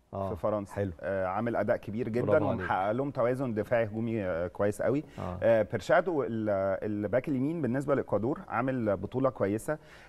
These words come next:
Speaker 2: آه، بنتكلم بالنسبة للمنتخب السعودي، طي-، طبعًا، يعني، سالم الدوسري حتى مع إضاعة ركلة الجزاء، بس عمل مباراة كبيرة وأحرز هدف،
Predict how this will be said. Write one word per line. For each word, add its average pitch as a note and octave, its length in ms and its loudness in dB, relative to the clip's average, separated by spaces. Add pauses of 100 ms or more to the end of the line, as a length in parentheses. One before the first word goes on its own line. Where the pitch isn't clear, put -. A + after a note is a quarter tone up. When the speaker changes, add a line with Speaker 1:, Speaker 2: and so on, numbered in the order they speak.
(100)
Speaker 2:
آه، G#2 340 6
بنتكلم C3 540 2
بالنسبة C#3+ 300 0
للمنتخب D3+ 320 0
السعودي، B2+ 420 2
طي-، C3+ 360 4
طبعًا، A2 500 2
يعني، G2 240 -2
سالم C3 260 0
الدوسري A2+ 400 -2
حتى B2 300 0
مع A2+ 280 2
إضاعة B2 300 4
ركلة A#2+ 380 -2
الجزاء، G2 380 2
بس A#2+ 240 -4
عمل A#2+ 240 0
مباراة G#2+ 480 4
كبيرة A#2+ 380 0
وأحرز A2+ 420 0
هدف، A#2+ 340 2